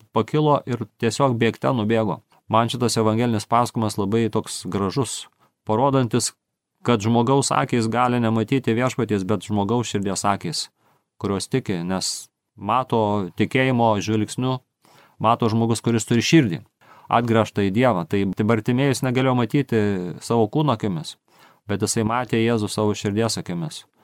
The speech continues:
Ir todėl niekas negalėjo jo sulaikyti. Nusimetė visą tai, kas trukdė jam priartėti prie Jėzaus,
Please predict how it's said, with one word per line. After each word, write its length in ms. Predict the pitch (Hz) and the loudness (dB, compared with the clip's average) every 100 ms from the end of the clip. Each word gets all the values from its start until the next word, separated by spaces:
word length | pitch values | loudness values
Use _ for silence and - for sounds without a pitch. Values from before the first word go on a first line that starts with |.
| _ _ | _ _
Ir 160 | 98 | -4
todėl 240 | 117 113 117 | 0 2 4
niekas 380 | 131 139 - 117 | 2 2 -2 -2
negalėjo 540 | 110 104 113 113 107 | 0 0 2 2 2
jo 100 | 107 101 | 0 -2
sulaikyti. 580 | 104 104 - 101 151 - | -2 -2 -2 -4 -6 -2
Nusimetė 480 | 143 - 147 - 135 | 0 2 0 2 2
visą 160 | 147 139 | 2 0
tai, 100 | 139 135 | 0 0
kas 180 | 127 - | -2 0
trukdė 300 | 147 131 131 | 0 0 0
jam 100 | 120 | 0
priartėti 460 | 127 120 135 131 110 | 0 2 2 0 0
prie 160 | 120 | 2
Jėzaus, 300 | 139 127 120 | 2 2 -2